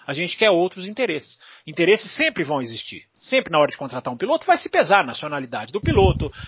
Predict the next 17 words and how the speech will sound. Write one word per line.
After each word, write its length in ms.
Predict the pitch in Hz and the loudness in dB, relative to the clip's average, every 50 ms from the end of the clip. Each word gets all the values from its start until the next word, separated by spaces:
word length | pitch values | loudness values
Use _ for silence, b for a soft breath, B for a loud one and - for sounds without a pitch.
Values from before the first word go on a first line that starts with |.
| B _ | B _
vai 100 | 170 165 | -4 -4
se 140 | - - 156 | -4 -6 -6
pesar 400 | - 156 139 120 117 147 139 135 | -4 -4 -4 -2 0 0 0 0
o 320 | 135 135 135 131 127 120 - _ _ | 0 -2 -4 -6 -6 -8 -10 _ _
patrocinador 640 | 190 156 - 147 139 - 190 214 190 - 147 139 131 | 2 2 2 0 -6 -2 2 2 2 2 0 -2 -2
do 100 | 190 190 | -4 -4
piloto, 420 | 330 330 277 233 214 196 - - | -2 0 4 4 4 4 2 -2
vai 140 | 135 147 147 | -4 -4 -4
se 200 | - - 160 143 _ _ | -4 -8 -16 -20 _ _
pesar 340 | - - 143 123 117 156 147 | -6 -6 -6 -2 0 0 0
o 140 | 139 135 127 | 0 -2 0
qual 200 | - 196 190 165 | 4 6 6 6
país 540 | - 180 147 135 139 151 143 131 123 127 - B B B B B B _ | 6 4 2 2 0 -4 -6 -6 -10 -14 -16 B B B B B B _
quer 200 | - 160 143 - | 0 0 0 -2
se 100 | - 147 | -6 -10
atingir, 540 | - - 269 294 208 143 185 220 214 180 | -8 -6 -6 -6 -4 -4 -4 -2 -2 -2
qual, 320 | - - 208 202 185 175 | 4 6 6 6 6 4